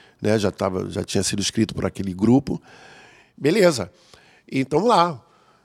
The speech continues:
leu, né? Quem tá interessado, começamos a ensaiar. Aí tinha, <laughs> tinha, nessa peça,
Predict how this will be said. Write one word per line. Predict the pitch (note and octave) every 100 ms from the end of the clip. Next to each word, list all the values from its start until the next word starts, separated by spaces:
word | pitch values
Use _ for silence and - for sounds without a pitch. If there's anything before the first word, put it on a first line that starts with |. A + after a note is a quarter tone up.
| -
leu, | C3+ C3 D3+ B2+
né? | A#2 F3
Quem | D#3+ E3
tá | D#3+ D#3
interessado, | D#3 C#3+ F#3+
começamos | G3 B3 - F#3+
a | F#3
ensaiar. | F#3 F#3 D3+ B2+ B2 -
Aí | - F#3
tinha, | - A3 A#3 A#2+ F#2 _ _
<laughs> | - - - F4 - - - - G#3
tinha, | - - F4+ - - - D#4+ A#3 - E3+ D#3 -
nessa | F3+ F#3 E3
peça, | C3+ D#3 D#3+ A#2+